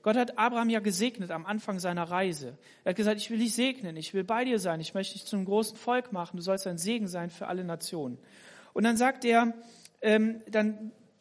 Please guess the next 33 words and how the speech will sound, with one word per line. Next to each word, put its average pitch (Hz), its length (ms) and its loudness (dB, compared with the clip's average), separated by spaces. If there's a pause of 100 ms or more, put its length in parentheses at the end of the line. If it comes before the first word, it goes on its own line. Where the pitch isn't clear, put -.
dann 214 260 2
begegnet 240 420 2
Gott 226 260 4
und 214 100 0
macht 233 240 0
Gott 240 180 2
einen 208 320 2
Bund 254 320 4
mit 170 140 -6
ihm. 180 360 -2 (300)
Und 196 80 -4
dann 214 140 6
heißt 240 240 4
es, 226 80 -6
"Und 233 120 0
er 208 80 4
glaubte 233 540 2
dem 214 180 2
Herrn 165 480 -2 (360)
und 208 160 4
recht-, 214 340 2
er 202 160 0
rechnet 233 280 2
es 214 140 -6
ihm 208 200 0
zur 220 140 -2
Gerechtigkeit 202 640 0
an." 170 160 -4
Was 240 180 2
hat 254 120 -2
er 226 80 0
ihm 220 160 0
geglaubt? 196 540 0